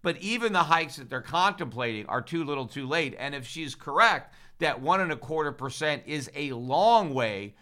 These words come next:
from where they need to go, then they're not gonna get there in just three or four meetings unless they start raising rates by a lot more than seventy-five basis points. But by saying she was front loading the increase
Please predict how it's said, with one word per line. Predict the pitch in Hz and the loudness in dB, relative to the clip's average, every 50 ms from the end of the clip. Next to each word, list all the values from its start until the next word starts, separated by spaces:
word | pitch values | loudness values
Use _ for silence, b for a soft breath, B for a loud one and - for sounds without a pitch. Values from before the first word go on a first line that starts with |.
| b b _ | b b _
from | - 139 127 | -4 -4 -2
where | 127 131 131 | -2 -2 -2
they | 123 120 | -2 -4
need | 120 123 123 107 | -4 -6 -6 -6
to | 104 110 | -8 -8
go, | 87 107 98 98 95 95 107 - b b b b | -6 -6 -4 -4 -4 -4 -6 -8 b b b b
then | 135 143 143 | -4 -4 -2
they're | 147 160 | -2 0
not | 160 170 170 170 170 | 2 4 4 4 2
gonna | 160 147 147 127 | 0 -4 -4 -4
get | 110 127 175 208 220 - | -2 0 2 2 0 0
there | - 135 113 113 123 135 131 B B B | -2 -2 0 0 0 0 -4 B B B
in | - 143 156 131 | -8 -6 -4 -4
just | 143 147 143 139 - | -2 -4 -4 -4 -6
three | - 151 135 | -8 -6 -4
or | 127 123 | -4 -4
four | - 123 127 131 | -4 -4 -4 -2
meetings | 135 175 233 240 196 135 117 120 127 123 - b b b b - | -2 -2 -2 -2 -2 -4 -4 -6 -8 -10 -12 b b b b -8
unless | 147 147 151 147 147 - | -4 0 0 0 0 0
they | - 151 143 | -2 -4 -4
start | 139 - - 160 147 117 92 | -4 0 2 2 2 2 0
raising | 113 143 147 151 151 127 127 139 131 | -2 -2 -2 -2 -4 -6 -8 -8 -6
rates | 139 147 143 139 123 - | -4 -4 -4 -4 -8 -10
by | - - 127 123 123 | -8 -4 -2 0 0
a | 120 120 | 0 0
lot | 131 135 135 - 120 | 0 0 0 0 -2
more | 131 170 220 240 214 160 131 123 123 123 - - - | -2 0 2 4 6 6 4 4 2 -2 -8 -8 -6
than | 135 131 120 | -6 -4 -4
seventy-five | - - 156 147 135 131 131 117 - 143 127 127 107 | -2 0 0 0 0 0 -4 0 4 4 4 4 4
basis | 131 135 151 156 156 156 131 - | 0 -4 -4 -6 -8 -10 -12 -10
points. | - 131 117 113 - - _ - | -6 -6 -6 -6 -6 -10 _ 0
But | 160 160 160 | 0 0 4
by | 170 160 156 | 4 4 4
saying | 151 - - 196 208 220 220 196 160 | 4 2 0 2 2 2 2 0 -2
she | - - 160 160 | -4 -4 -6 -6
was | 147 139 131 | -6 -6 -8
front | - - - - 196 190 190 160 123 131 | -10 -14 -6 2 4 4 4 2 0 -2
loading | 139 160 208 226 240 208 156 135 123 120 120 123 123 b b b b b b b _ | 0 2 2 2 2 2 0 -2 -2 -4 -6 -8 -12 b b b b b b b _
the | 123 139 131 - 180 214 | -6 -6 -6 -4 -4 -4
increase | 233 233 185 - 175 160 139 131 123 123 127 - - - | -4 -4 -6 -6 -6 -4 -4 -4 -4 -6 -8 -10 -12 -14